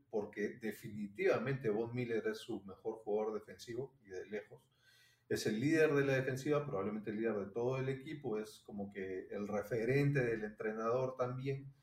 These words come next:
Y esa lesión para mí no solo es un golpe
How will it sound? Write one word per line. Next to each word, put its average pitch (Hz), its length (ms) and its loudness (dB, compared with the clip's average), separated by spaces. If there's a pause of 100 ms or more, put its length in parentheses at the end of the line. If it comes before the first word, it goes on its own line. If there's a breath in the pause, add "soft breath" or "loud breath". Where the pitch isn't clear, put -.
(320)
Y - 240 -2
esa 175 260 8
lesión 151 420 2
para 113 160 2
mí 143 100 2
no 131 140 0
solo 131 280 4
es 127 180 -2
un 123 180 -6
golpe 120 500 2